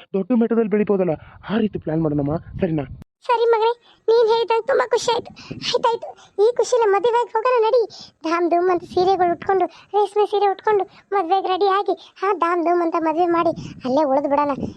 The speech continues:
Speaker 2: ಅವ್ರ ಮನೆಗೆ ಕೆಲಸ ಮಾಡಾದ್ರೂನು, ಹ್ಮ್, ಆಮೇಲೆ ನಾನೇ ಆ ಮನೆಗೆ ಮಹಾರಾಣಿ ಆಗ್ತೀನಿ.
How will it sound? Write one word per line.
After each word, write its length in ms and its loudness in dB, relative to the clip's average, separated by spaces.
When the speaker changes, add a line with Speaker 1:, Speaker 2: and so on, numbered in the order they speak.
Speaker 2:
ಅವ್ರ 220 -2
ಮನೆಗೆ 260 -2
ಕೆಲಸ 340 -2
ಮಾಡಾದ್ರೂನು, 560 2
ಹ್ಮ್, 240 2
ಆಮೇಲೆ 640 0
ನಾನೇ 320 0
ಆ 60 0
ಮನೆಗೆ 280 0
ಮಹಾರಾಣಿ 340 -2
ಆಗ್ತೀನಿ. 360 -4